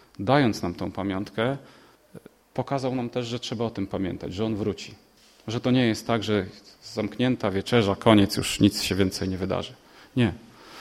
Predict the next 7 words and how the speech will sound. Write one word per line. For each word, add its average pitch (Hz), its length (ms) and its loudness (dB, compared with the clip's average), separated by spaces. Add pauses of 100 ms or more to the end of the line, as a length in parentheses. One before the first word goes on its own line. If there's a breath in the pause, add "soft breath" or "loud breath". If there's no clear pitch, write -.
(180 loud breath)
On 123 120 4
pokazał 110 400 2
też - 180 -6
przyszłość. - 680 -6 (480 soft breath)
On 110 120 0
pokazał, 117 420 2
że 107 260 2